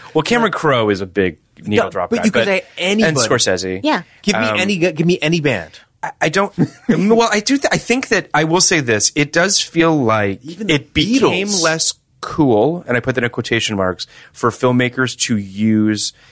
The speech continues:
Speaker 1: uh, popular music as needle drops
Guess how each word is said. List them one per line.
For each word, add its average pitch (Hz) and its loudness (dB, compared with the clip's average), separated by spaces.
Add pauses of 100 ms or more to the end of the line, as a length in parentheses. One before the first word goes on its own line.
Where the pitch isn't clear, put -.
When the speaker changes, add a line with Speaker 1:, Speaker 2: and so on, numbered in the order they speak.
(260)
Speaker 1:
uh, 92 0 (180)
popular 113 0
music 104 0
as 139 -2
needle 151 2
drops 156 0